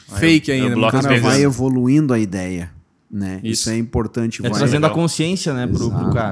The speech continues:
Speaker 3: Exatamente.
Speaker 2: Verdade. Sim, co-,
Speaker 1: Legal.
Speaker 2: começa falando de saúde, né?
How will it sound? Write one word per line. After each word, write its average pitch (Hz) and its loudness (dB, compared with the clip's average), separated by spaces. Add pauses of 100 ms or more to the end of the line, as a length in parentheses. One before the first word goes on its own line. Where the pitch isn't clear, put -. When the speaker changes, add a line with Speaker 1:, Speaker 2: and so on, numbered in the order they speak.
Speaker 3:
Exatamente. 104 -10
Speaker 2:
Verdade. 110 -14
Sim, 208 -6
co-, - -10
Speaker 1:
Legal. 147 -8
Speaker 2:
começa 135 -6
falando 160 -8
de - -12
saúde, 190 -4 (360)
né? 147 -6